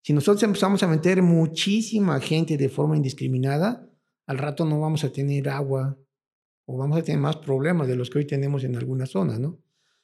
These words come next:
Cuando se diseñó una colonia, se puso la tubería para las casas y la gente que ahí vivirían. Si le empiezas a poner diez casas más,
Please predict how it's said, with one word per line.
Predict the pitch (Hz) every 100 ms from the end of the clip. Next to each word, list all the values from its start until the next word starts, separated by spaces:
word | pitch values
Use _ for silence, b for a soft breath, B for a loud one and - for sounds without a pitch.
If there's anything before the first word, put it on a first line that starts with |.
| _ _ _
Cuando | 156 160
se | 170
diseñó | 170 165 180 202
una | 220 214
colonia, | 220 214 196 185 190
se | 180
puso | 143 160 180
la | 165
tubería | 143 139 135 160 185
para | 180 143 131
las | 127
casas | - 151 190 160
y |
la | 143
gente | - 151 151 175
que | 127
ahí | 135
vivirían. | 123 117 104 107 - _ _ _ _ _
Si | -
le | 139
empiezas | 135 170 180
a |
poner | 165 170
diez | 165 170
casas | 175 165 151
más, | 160 190